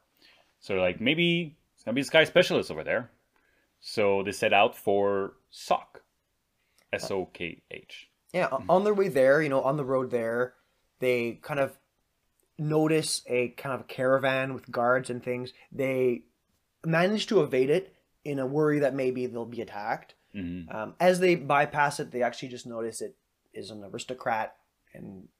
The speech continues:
Speaker 1: Yeah, he's
Speaker 2: or a
Speaker 1: kind of
Speaker 2: noble or
Speaker 1: barking
Speaker 2: something.
Speaker 1: orders to the one, like, "We need to get there. It's gonna be a fun day."
Speaker 2: Yeah, the, some kind of festival is going,
Speaker 1: Mm-hmm.
Speaker 2: taking place. Har-, what did you call it? Um, Harvest Day?
Speaker 1: Yeah,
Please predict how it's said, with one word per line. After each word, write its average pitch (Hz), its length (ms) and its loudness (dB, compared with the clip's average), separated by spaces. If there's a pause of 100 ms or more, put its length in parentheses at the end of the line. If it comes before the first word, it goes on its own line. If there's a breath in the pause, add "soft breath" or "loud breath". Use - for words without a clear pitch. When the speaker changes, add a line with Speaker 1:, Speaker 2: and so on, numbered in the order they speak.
(160)
Speaker 1:
Yeah, 82 100 -14
he's 85 100 -10
Speaker 2:
or - 20 -4
a 135 40 -6
Speaker 1:
kind 107 120 0
of 135 80 2
Speaker 2:
noble - 120 0
or 92 100 4
Speaker 1:
barking 92 240 -2
Speaker 2:
something. 85 100 -4
Speaker 1:
orders 87 640 -6
to 95 280 -4
the 92 120 0
one, 90 300 -2
like, 87 140 -8
"We 123 100 0
need 147 180 -2
to 143 60 -8
get 165 240 6
there. 123 300 8
It's 101 140 -8
gonna 120 180 -2
be 127 260 2
a 120 60 4
fun 127 300 2
day." 113 440 2 (360 soft breath)
Speaker 2:
Yeah, 147 400 0
the, 143 220 -6
some - 220 -10
kind 160 120 -2
of 139 80 -2
festival 139 540 0
is 117 120 -4
going, 123 220 -6
Speaker 1:
Mm-hmm. 104 100 -8
Speaker 2:
taking 123 220 -6
place. 113 160 -8
Har-, - 260 -6 (100)
what 123 160 -12
did 123 80 -18
you 123 60 -16
call 104 220 -8
it? 104 160 -12
Um, 107 300 -18 (1040)
Harvest 139 380 -8
Day? 139 260 -8 (120)
Speaker 1:
Yeah, 123 200 4